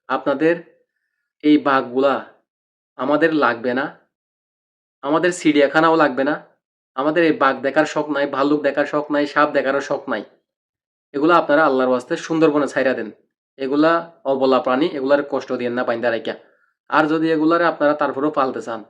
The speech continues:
এগুলার ছাইরা দেন। আমরা বর্তমানে আছি বিদেশে, বিদেশে অনেক পার্ক আমরা দেখছি যেখানে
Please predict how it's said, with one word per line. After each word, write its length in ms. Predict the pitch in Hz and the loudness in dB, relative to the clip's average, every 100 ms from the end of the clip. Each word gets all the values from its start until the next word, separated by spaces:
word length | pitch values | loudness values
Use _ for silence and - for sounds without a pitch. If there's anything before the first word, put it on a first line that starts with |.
| _ _ | _ _
এগুলার 280 | 135 139 147 - | -6 0 0 2
ছাইরা 240 | 151 143 | 2 4
দেন। 160 | 123 107 - _ _ _ _ - | 2 -6 -14 _ _ _ _ -6
আমরা 180 | 143 170 | 0 0
বর্তমানে 340 | 160 156 143 135 | 0 -2 -2 -2
আছি 120 | 156 | -4
বিদেশে, 380 | 143 123 120 160 - | -6 -6 -6 -8 -8
বিদেশে 300 | 135 135 143 165 | -4 -4 -4 -6
অনেক 240 | 147 143 185 - | -4 -2 -2 -2
পার্ক 220 | 131 131 - | 0 2 0
আমরা 200 | 131 135 | -2 -2
দেখছি 360 | 131 127 - 170 - _ _ _ _ 127 | -4 -6 -6 -8 -8 _ _ _ _ -4
যেখানে 400 | 143 151 180 | 0 2 2